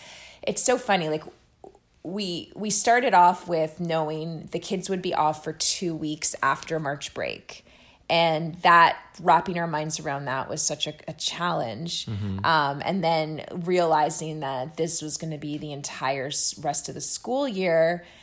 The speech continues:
Speaker 1: and now going into the summer, like, it just keeps, like, I keep saying to myself, "Okay, we can do this. We can do this." And for me now, what I'm thinking about, 'cause I know summer, like, summer, it is what it is.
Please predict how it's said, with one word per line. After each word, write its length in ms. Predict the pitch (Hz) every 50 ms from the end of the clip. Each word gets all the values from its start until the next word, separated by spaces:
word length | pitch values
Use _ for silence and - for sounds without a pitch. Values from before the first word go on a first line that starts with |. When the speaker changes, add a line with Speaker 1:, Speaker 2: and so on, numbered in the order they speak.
| - - - _ -
Speaker 1:
and 160 | - 170 170 165
now 200 | 160 160 165 170
going 280 | - 180 170 165 165
into 160 | 165 165 156
the 120 | 151 160 156
summer, 520 | - - - - 214 214 214 202 190 180
like, 160 | 175 175 170
it 120 | 185 180 180
just 200 | - 220 - - -
keeps, 280 | - 294 311 - -
like, 200 | - 233 214 -
I 80 | - 202
keep 260 | - - 240 190 -
saying 220 | - 233 208 196
to 80 | 202 196
myself, 360 | 190 185 - - 185 170 170 165
"Okay, 260 | - - - 160 151
we 120 | 147 147
can 140 | - - -
do 180 | 156 170 165 147
this. 400 | - - - 175 - - - - -
We 140 | - 311 -
can 180 | - 277 247
do 180 | 208 220 202 196
this." 440 | 196 147 - 240 240 - - - - - - - -
And 200 | - 233 226 214
for 220 | - - 233 226
me 260 | 220 214 214 233 254 262
now, 220 | 254 226 185 175
what 100 | 180 180
I'm 180 | 175 180 196 190
thinking 300 | - 185 175 - 180 165
about, 240 | 156 160 151 160
'cause 140 | - 196 180
I 100 | 185 170
know 320 | 175 185 185 185 180 180 190
summer, 540 | 185 - - 185 170 175 175 175 - 87 139
like, 140 | 156 156 -
summer, 320 | - 196 185 196 196 196
it 160 | 185 180 180
is 180 | 175 180 180 185
what 140 | 180 165 160
it 100 | - 139
is. 380 | 117 92 85 87 175 - -